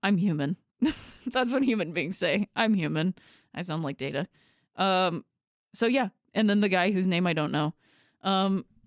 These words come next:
producer Brett, who I'm gonna start calling my bench coach, is handing me his phone to tell me it's Mike Soroka. Yeah, I remember that name. It was right on the tip of my tongue. So we'll see how the East, uh, figures out.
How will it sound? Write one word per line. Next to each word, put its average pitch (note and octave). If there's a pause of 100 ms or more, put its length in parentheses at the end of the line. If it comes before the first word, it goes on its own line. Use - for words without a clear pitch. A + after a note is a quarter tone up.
(260)
producer B3+
Brett, G#3
who G#3
I'm G#3
gonna G#3
start G3
calling G3
my E3
bench F3
coach, D3
is E3
handing F#3
me D#3+
his E3
phone D#3+
to D3+
tell D#3
me D3+ (340)
it's F#3
Mike C#4
Soroka. C#4+
Yeah, G#3
I -
remember F3+
that D3
name. D#3+ (160)
It -
was G3
right A3
on G#3
the F3+
tip E3
of D3+
my C#3+
tongue. E3+ (960)
So B3+
we'll E4
see F4+
how D#4
the A#3
East, D#4+
uh, G3
figures F#3+
out. E3+